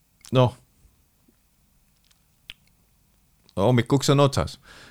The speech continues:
Et, äh, napilt jäin mõisnikule alla, aga pühapäeval oli siis selline pohmell. Ja, ja esmaspäeval,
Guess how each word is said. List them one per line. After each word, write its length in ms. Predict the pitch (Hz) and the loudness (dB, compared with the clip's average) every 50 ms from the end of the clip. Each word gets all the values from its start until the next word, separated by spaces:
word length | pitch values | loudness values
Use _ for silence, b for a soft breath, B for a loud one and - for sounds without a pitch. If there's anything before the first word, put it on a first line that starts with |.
| B B - | B B 0
Et, 340 | 104 104 98 - _ - | 2 2 2 0 _ 2
äh, 260 | 104 95 95 95 92 85 - _ _ _ _ _ _ _ _ - | 2 4 4 2 0 -2 -6 _ _ _ _ _ _ _ _ -2
napilt 360 | 85 117 117 - 101 95 - | 0 2 2 2 0 0 2
jäin 140 | 98 98 101 | 2 2 4
mõisnikule 520 | 107 110 110 104 95 85 - 95 101 113 | 4 2 2 0 -4 -6 -2 0 2 2
alla, 240 | 127 113 95 92 90 - - _ | 2 2 2 2 0 -2 -4 _
aga 280 | 95 90 87 87 87 87 | -4 -4 -2 -4 -4 -4
pühapäeval 460 | - 107 113 101 - 90 85 87 85 | -2 -2 -2 -2 -2 -2 -2 -2 -2
oli 140 | 82 82 80 | -2 -2 -4
siis 200 | 80 78 - - | -6 -6 -4 -2
selline 440 | 101 98 95 87 - 76 - 52 - - | 0 0 2 0 0 -2 -4 -6 -4 -4
pohmell. 420 | - 82 85 95 87 82 76 73 - _ - - _ _ _ _ _ _ _ _ _ _ _ _ _ _ _ _ _ _ _ _ - - - - - - - _ _ _ _ _ _ _ _ | -2 -2 0 0 0 0 -2 -4 -8 _ -20 -20 _ _ _ _ _ _ _ _ _ _ _ _ _ _ _ _ _ _ _ _ -20 -20 -20 -20 -20 -20 -20 _ _ _ _ _ _ _ _
Ja, 220 | 101 95 90 90 85 80 82 80 82 82 82 82 82 - - _ _ _ _ _ _ _ _ _ _ _ _ _ _ _ _ _ _ _ _ _ _ _ _ _ _ _ _ _ _ _ _ _ _ _ _ _ _ _ _ _ _ _ _ - - - _ _ _ _ _ _ _ - - | -4 -2 -2 -2 -2 -2 -4 -4 -4 -4 -4 -6 -6 -8 -10 _ _ _ _ _ _ _ _ _ _ _ _ _ _ _ _ _ _ _ _ _ _ _ _ _ _ _ _ _ _ _ _ _ _ _ _ _ _ _ _ _ _ _ _ -20 -20 -20 _ _ _ _ _ _ _ -8 -4
ja 160 | 95 92 92 | -2 0 2
esmaspäeval, 640 | 107 131 127 123 101 87 - - - 50 50 - | 2 2 2 0 -2 -2 -4 -6 -10 -10 -10 -14